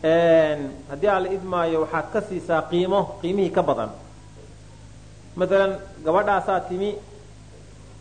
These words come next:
gabadhii saacaddii markay gabadhii ka iibisay ayaa mid kale u timi, waxay ku tiri, een, "Abtichaa lahu bimia." Ma waxaad, mathalan, gabadhii ma boqol kun baad ka siisay saacadda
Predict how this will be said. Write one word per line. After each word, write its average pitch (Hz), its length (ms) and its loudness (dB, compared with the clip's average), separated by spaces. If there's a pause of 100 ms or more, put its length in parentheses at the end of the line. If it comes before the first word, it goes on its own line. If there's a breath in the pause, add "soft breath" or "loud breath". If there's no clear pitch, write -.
(1700)
gabadhii 208 440 4
saacaddii 196 460 -2
markay 208 360 -6
gabadhii 190 380 0
ka 214 120 -2
iibisay 170 600 -4
ayaa 185 220 0
mid 196 180 -4
kale 185 160 0
u 202 80 2
timi, 185 180 -6
waxay 170 260 -2
ku 214 140 -6
tiri, 151 300 0 (1500)
een, 180 360 2
"Abtichaa 202 600 0
lahu 180 220 0
bimia." 160 320 -2 (2000)
Ma 156 80 -2
waxaad, 202 500 2
mathalan, 190 280 -6
gabadhii 220 220 2
ma 220 60 -2
boqol 214 320 2
kun 220 120 -8
baad 202 140 -2
ka 233 80 -4
siisay 190 260 -8
saacadda 180 280 -2